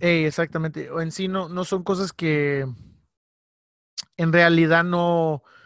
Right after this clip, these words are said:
que nos la esté dando alguien, ¿eh? Y que nosotros tengamos que, pues, platicar. Siempre todo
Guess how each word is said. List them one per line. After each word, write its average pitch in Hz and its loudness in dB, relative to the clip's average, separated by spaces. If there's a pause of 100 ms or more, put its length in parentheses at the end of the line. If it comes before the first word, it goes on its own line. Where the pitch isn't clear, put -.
(420)
que 185 2
nos 196 2
la 185 4
esté 202 4
dando 202 4
alguien, 160 2
¿eh? 151 0
Y 147 -4
que - -8
nosotros 143 -4
tengamos 147 -4
que, 147 0
pues, 135 -8 (220)
platicar. 147 -6
Siempre 175 -2 (340)
todo 165 0